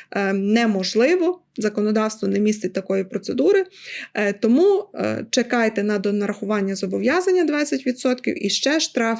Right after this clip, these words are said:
від податківців в розмірі двадцяти п'яти відсотків. Е, колеги, чекаю вас тут в коментарях. В мене наразі усе. Е, сподіваюся, ви зрозуміли, що варто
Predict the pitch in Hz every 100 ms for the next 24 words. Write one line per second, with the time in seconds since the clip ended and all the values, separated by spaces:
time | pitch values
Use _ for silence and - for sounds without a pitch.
0 | 226 196 202 190 196 - 330 330 220 214
1 | 254 247 208 180 190 - - 226 233 -
2 | - - 208 - 214 226 - _ - 202
3 | 214 - 180 180 - - _ _ - -
4 | _ _ - - - 208 214 269 240 180
5 | - 214 294 339 294 233 262 - 247 -
6 | - 240 247 214 226 208 - - 269 -
7 | _ - - - - 233 277 294 214 220
8 | 226 233 226 - 240 240 - 180 196 -
9 | - - - - 214 208 208 233 226 277
10 | 330 330 320 226 240 262 - 208 208 269
11 | 254 285 277 247 202 214 - 233 208 -
12 | 185 226 254 233 226 -